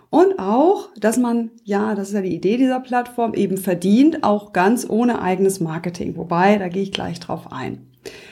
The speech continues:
Das dürften ein paar Euros sein, denn diese Plattform macht von sich aus Aktionen, die Kurse zu verkaufen. Ja, sie treten ja als Verkäufer auf, äh, und sie machen von selber eben jede Menge Anläufe, thematische Zusammenfassungen in ihrem Newsletter oder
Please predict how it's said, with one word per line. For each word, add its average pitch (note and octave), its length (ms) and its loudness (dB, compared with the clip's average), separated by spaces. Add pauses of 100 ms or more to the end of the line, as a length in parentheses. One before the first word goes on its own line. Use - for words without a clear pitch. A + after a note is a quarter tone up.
(140)
Das C4+ 220 2
dürften C4+ 320 2
ein F#3+ 200 -4
paar E3+ 200 -6
Euros D#4 420 0
sein, C#4+ 440 4
denn B3 260 6
diese A3 220 0
Plattform A3 500 -2
macht A#3+ 320 -2
von G3+ 240 2
sich A#3+ 380 2
aus F3 240 -2
Aktionen, B3+ 800 0 (320)
die G#3+ 80 -2
Kurse G#3+ 360 2
zu G3+ 140 -6
verkaufen. - 680 -8
Ja, G3 100 2
sie G#3+ 140 2
treten C4 360 2
ja G3+ 180 2
als F#3 160 -6
Verkäufer F3+ 580 -4
auf, F4+ 360 0 (560)
äh, A3+ 160 2
und A3+ 220 2
sie G#3+ 180 2
machen A3 380 2
von F#3 200 -2
selber B3+ 640 -2
eben G#3 200 2
jede G#3+ 240 0
Menge G3 460 2
Anläufe, G#3+ 840 0
thematische G3+ 920 0
Zusammenfassungen F#3 880 -4
in F#3+ 140 -4
ihrem F#3 220 -2
Newsletter F3 760 -2
oder F3 440 -6